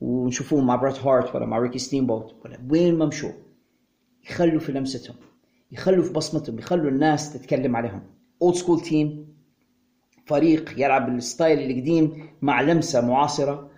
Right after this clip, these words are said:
قوة، سرعة، أداء، تقنية، آه، ستوري تيلينج، ما فيش حاجة ناقصة.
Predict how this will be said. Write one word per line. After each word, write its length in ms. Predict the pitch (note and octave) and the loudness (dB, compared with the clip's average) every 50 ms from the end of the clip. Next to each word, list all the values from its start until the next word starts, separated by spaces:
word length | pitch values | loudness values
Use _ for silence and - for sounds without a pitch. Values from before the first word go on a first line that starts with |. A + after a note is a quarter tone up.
| _ _ _ _ _ _ _ _ | _ _ _ _ _ _ _ _
قوة، 560 | - E3 D#3 D3 C#3 C3+ C3 C3 C3 - - - | 2 2 4 4 4 2 2 0 -2 -8 -14 -14
سرعة، 680 | - - - D3+ C3 A#2 A#2 A#2+ A#2+ B2 - - - - | -6 -2 0 2 2 2 2 0 0 -2 -6 -12 -6 -4
أداء، 560 | D3+ C3+ C3 D3+ C#3 B2+ B2 - - - - - | -4 0 0 2 2 2 0 -2 -4 -12 -10 -10
تقنية، 560 | D3 - - D3 D3 D3 C#3 C3 C3 C3 - - | -6 0 2 2 4 4 4 2 2 0 -2 -2
آه، 60 | - B2+ | -2 -2
ستوري 300 | B2+ - - G3 F#3 F3+ | 0 2 2 4 4 4
تيلينج، 520 | F3+ F#3 E3 D#3 D3 C#3 - - - - - - - _ _ _ _ _ _ _ _ _ _ _ _ _ _ _ | 4 4 4 4 4 2 0 -4 -8 -14 -18 -20 -20 _ _ _ _ _ _ _ _ _ _ _ _ _ _ _
ما 120 | G3+ G3 F#3 | -2 -2 -2
فيش 240 | F#3+ - G#3 G3+ - | -2 -4 -4 -6 -6
حاجة 360 | - - F3+ F#3 D#3 D3+ D3 | -4 0 2 2 4 4 4
ناقصة. 340 | D#3 D#3 B2+ A2+ - - - | 2 2 0 -2 -4 -8 -10